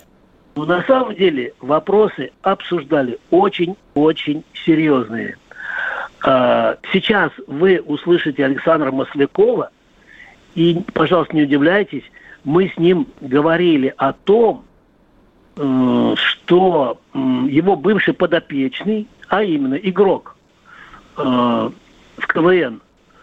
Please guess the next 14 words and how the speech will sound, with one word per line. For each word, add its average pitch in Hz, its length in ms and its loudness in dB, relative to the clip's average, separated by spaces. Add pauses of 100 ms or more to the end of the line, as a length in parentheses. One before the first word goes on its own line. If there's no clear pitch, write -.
(240)
э, - 200 -4
Зеленский, 170 760 0 (580)
он, 170 220 4
в 180 60 0
общем-то, 165 640 0 (160)
м, 131 1160 2 (560)
ну, 240 120 4
распоясался, 214 1000 -4
это, 151 180 -12 (120)
мне, 151 220 -6
мне 160 200 2
можно 131 260 0
такое 120 240 0
слово, 117 360 0